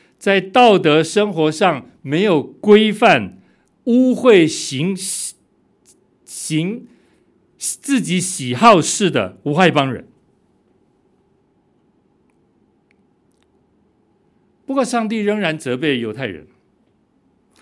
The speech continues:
他们虽然有神的律法，但是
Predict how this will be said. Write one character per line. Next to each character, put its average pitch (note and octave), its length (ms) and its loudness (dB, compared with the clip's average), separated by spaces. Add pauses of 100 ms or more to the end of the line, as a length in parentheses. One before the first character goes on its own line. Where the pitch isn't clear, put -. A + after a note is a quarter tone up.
(280)
他 F#3+ 100 -6
们 G3+ 140 -2
虽 A#3 420 2
然 F3+ 240 6
有 C#3 180 2
神 A#2+ 360 -8
的 F#3+ 80 0
律 G#3 200 -2
法， - 280 -16 (960)
但 G3 180 0
是 E3+ 460 -2